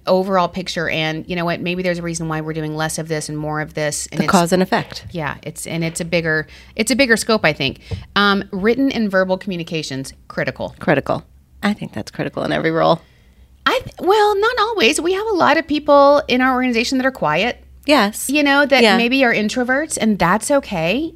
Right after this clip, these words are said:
Speaker 1: And that doesn't mean you're not gonna be, uh, you know, great in your level and still be successful.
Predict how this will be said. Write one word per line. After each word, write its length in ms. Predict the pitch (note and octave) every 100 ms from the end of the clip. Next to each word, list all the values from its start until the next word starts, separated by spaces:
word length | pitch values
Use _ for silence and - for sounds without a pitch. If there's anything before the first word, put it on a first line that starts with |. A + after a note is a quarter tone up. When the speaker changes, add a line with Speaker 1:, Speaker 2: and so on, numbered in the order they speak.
| -
Speaker 1:
And 180 | G#3 G#3
that 100 | G#3+
doesn't 300 | A3 A#3+ F3
mean 220 | F#3 G#3
you're 100 | F#3+
not 200 | F#3 F#3
gonna 240 | G3 F3+
be, 680 | E3+ F3 F#3 F3+ F3+ F3+ -
uh, 260 | E3 E3 E3 - _ - -
you 140 | F#3
know, 180 | E3 D#3+ - - - F3
great 340 | E3 E3 -
in 180 | G3 F3
your 180 | D#3+ D#3
level 380 | D3 C#3+ F#3 A3+
and 160 | E3+
still 200 | - E3+
be 120 | E3+
successful. 880 | E3 - - - D3+ - - C4 F#4